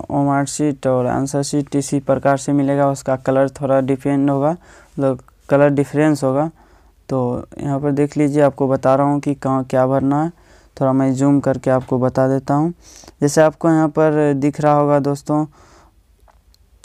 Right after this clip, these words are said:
एक मिनट, दिख रहा होगा यहाँ पर, देखिए यहाँ पर लिखा हुआ है कि सेट कोड भरे, तो वहाँ पर सेट कोड है ना, जैसे आपको ए सेट मिला तो ए भर दीजिएगा इस डिब्बा में, इस डब्बा में ए भरना। उसके बाद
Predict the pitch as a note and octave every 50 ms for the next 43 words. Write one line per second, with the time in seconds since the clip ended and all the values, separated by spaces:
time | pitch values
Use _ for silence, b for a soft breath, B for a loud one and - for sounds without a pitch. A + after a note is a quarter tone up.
0 | - _ - D3+ D3 C#3+ C#3+ - C#3+ C#3 C#3 D3 D#3 D#3 - C#3 C3+ C3+ C#3+ D3
1 | C#3+ D3+ D3+ D3+ D3 D3 D3 D3 D3 D3+ D3 D3 D3 C#3+ - D3+ C#3+ C#3+ C#3+ -
2 | - D3+ D3 D3 D3 C#3+ C#3+ - D3 C#3 C#3+ C#3 C3 - - C#3+ C#3+ C#3+ C#3+ C#3
3 | C#3+ C3+ - D#3+ D#3 D3+ D3 C#3+ - b b b b b b b - - D3+ D3+
4 | C#3 - - C#3+ C#3+ C3+ C3 B2+ C3 B2+ B2+ B2+ B2+ - C#3 C#3+ D3 D3+ D3 -
5 | D3+ C#3+ - - - D3+ D#3 D3 - - D3 C#3+ D3 D#3+ E3 E3 D#3+ C#3 C3+ B2+
6 | C3 C#3 C#3+ C#3 C3+ D3+ C#3+ C#3+ C#3 C#3+ - - C#3+ C#3 C3+ C3 - _ _ _
7 | - - D3 D3+ - - D#3 D3+ C#3 C#3 C#3 D3 C#3+ C#3+ C#3 C3+ - C#3 C3+ C3+
8 | - - - C#3+ C#3+ C#3 C#3+ C#3+ C#3 C#3 C#3+ C#3 C#3+ D3 D3 D3 C#3 C#3+ C#3+ C#3
9 | C3+ C3+ C#3 C3 C3+ C#3 C#3 C#3 C#3+ D#3 D#3 D3 C#3 - C#3+ C#3 C#3 C3 C#3 C#3
10 | C3+ C3+ C3+ C3 C3 C#3 C3+ C#3+ C#3+ C#3 D3+ D#3+ E3+ F3 B B B B B B
11 | B D3 - - F3 E3+ E3+ E3 -